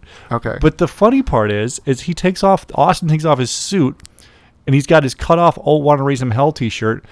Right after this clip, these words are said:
Speaker 1: Mm-hmm.
Speaker 2: He's got his wrestling trunks on, but the shirt's long, so it looks like he's naked standing there.
Speaker 1: Okay.
Speaker 2: What the heck was that? Is that you?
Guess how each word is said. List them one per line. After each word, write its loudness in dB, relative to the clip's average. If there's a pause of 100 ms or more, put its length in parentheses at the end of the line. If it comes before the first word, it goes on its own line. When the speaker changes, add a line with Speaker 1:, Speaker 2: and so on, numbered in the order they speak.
Speaker 1:
Mm-hmm. -2
Speaker 2:
He's 2
got 4
his 2
wrestling 0
trunks -4
on, -2 (220)
but -2
the 0
shirt's 0
long, 2
so -4
it 2
looks 0
like 4
he's -4
naked -2
standing -2
there. -4
Speaker 1:
Okay. -4
Speaker 2:
What -12
the -12
heck -12
was -8
that? -2
Is -4
that 0
you? 0